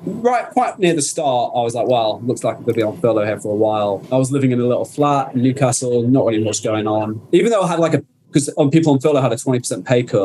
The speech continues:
I don't know if you had that as well, but even with that pay cut, I still was better off because I wasn't doing anything. I wasn't traveling or anything, I suppose, like most people. So I had a lot of excess money to, like, buy nice things, like nice booze and glassware and stuff.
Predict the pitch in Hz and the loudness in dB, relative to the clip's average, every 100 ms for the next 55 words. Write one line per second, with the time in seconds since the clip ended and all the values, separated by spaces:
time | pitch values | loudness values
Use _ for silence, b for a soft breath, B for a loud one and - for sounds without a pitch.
0 | 90 - 110 107 110 107 95 98 120 104 | 0 0 -2 0 2 2 0 -2 -2 -4
1 | 101 98 - 120 117 170 170 151 135 127 | -2 -2 0 0 2 4 4 4 2 2
2 | 127 - 135 139 135 113 107 - 139 139 | -2 -2 0 2 2 -2 -2 -4 -2 0
3 | 127 - 127 139 147 160 - - 131 113 | 0 0 0 2 2 -2 -6 -2 0 2
4 | 107 - - - - 127 123 123 127 135 | 0 -4 -8 -12 -4 2 2 0 2 4
5 | 135 139 156 147 117 120 - 117 127 127 | 4 4 2 2 0 -2 -2 0 2 2
6 | 131 127 143 143 135 120 110 101 92 110 | 0 0 2 2 0 -4 -2 -2 -2 -4
7 | - 107 101 101 107 135 127 135 127 131 | -4 -6 -2 -2 -2 -4 2 2 4 0
8 | 107 117 139 131 131 131 127 127 123 113 | -2 -4 -2 2 2 2 0 0 0 2
9 | 117 117 117 - 135 135 104 107 104 120 | 0 2 0 0 0 0 0 -4 0 2
10 | 120 120 110 117 127 120 117 131 | 2 0 -2 -2 -2 -6 -4 -6